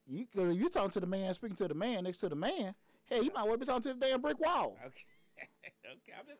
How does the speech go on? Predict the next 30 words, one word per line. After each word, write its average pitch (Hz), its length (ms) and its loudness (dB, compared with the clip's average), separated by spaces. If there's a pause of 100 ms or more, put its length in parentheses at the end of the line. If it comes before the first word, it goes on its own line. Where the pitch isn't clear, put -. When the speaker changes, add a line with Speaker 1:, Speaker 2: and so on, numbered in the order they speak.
Speaker 2:
asking. 190 280 -12
Speaker 1:
It - 80 -12
could, 392 200 0
I - 40 -6
Speaker 2:
These 381 80 -8
Speaker 1:
mean, 339 180 -8
Speaker 2:
is - 60 -18
questions 214 360 -14
Speaker 1:
no, 392 120 2
that's, 440 140 4
Speaker 2:
that's 302 180 -6
Speaker 1:
that, 311 80 4
Speaker 2:
gonna - 120 0
Speaker 1:
that, 285 100 0
that's 269 140 0
Speaker 2:
come 277 60 0
Speaker 1:
a - 40 -6
Speaker 2:
up. - 40 -2
Speaker 1:
great, 294 140 -2
that, 262 120 -2
that, 277 200 0
that's 254 160 -2
a 269 40 -4
great 254 280 0
question, 302 440 -4 (240)
because 220 280 0
you 202 120 -6
think 349 280 -6
about 175 320 2
it, 160 100 -12